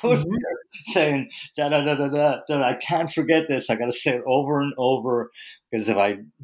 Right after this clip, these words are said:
Speaker 1: doze off on the train or something, I, I, you know, I'll, uh, I'll forget everything I learned out there." So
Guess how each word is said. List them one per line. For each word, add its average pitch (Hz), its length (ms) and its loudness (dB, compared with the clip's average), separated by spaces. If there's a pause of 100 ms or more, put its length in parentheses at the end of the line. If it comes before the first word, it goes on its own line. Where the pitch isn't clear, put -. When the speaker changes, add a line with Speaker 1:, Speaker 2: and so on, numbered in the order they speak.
Speaker 1:
doze 143 340 0
off 131 260 0
on 123 140 -2
the 101 80 -4
train 139 460 0
or 131 100 0
something, 117 500 -2 (120)
I, 107 160 0 (460)
I, 107 160 2
you 117 220 -4
know, 107 140 -2
I'll, 101 220 2
uh, 98 180 0 (300)
I'll 113 100 0
forget 120 420 0
everything 110 380 0
I 98 80 0
learned 107 480 0
out 98 180 -2
there." 90 280 -2 (340)
So 220 120 2